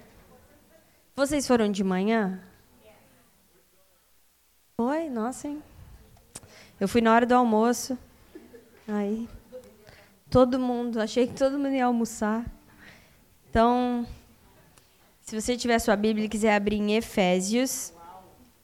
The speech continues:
três. Efésios três quatorze. O Jaime vai diminuir o ar, tá? Se você tá sem sentir a ponta dos dedos, agora ele vai voltar.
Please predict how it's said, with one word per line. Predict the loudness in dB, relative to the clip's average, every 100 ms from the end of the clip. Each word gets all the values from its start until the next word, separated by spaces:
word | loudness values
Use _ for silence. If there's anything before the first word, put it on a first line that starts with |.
| _ _ _ _ _ _ _ _ _ _ _ _ _ _ _ _
três. | 6 8 8 4 0 -4 -8 -10 -14 -20 -20 -20 -20 -20 _ _ _ _ _ _ _ _ _ _ _ _ _ _ _ _ _ _ _ _ _ _ _ _ _ _ _ _ _ _ _ _ _ _ _ _ _ _
Efésios | -4 0 4 4 4 2
três | 0 2 4 2
quatorze. | 2 2 4 4 4 0 -2 -6 -8 -20 _ _ _ _ _ _ _ _ _
O | -4
Jaime | 2 2 2
vai | 0
diminuir | -2 0 0 2 2
o |
ar, | 2 0 -4
tá? | -4 -2 -2
Se | -6
você | -8 -8
tá | -8 -10
sem | -10 -2 0 0
sentir | -2 -2 0
a | 0
ponta | 2 0 -2
dos | -4 -6
dedos, | -4 -4 -2 -4 -4
agora | -4 -2 -2
ele | 0
vai | 0
voltar. | 2 0 0 -4